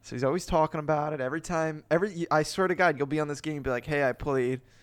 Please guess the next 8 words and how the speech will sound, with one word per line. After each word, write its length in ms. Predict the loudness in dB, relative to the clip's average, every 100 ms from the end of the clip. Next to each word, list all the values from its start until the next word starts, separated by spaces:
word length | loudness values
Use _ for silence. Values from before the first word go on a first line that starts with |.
| -20 -20 -20 _
uh, 520 | 4 6 6 4 2 -2 _ _ _ _ -8
that 500 | 4 6 6 4 0
fucking 460 | 2 2 0 -6 -6
Crypt 360 | -2 -2 0
of 80 | 0
the 100 | 2
Necro 500 | 2 0 2 2 2
Dancer, 760 | 0 0 -2 -2 2 4 2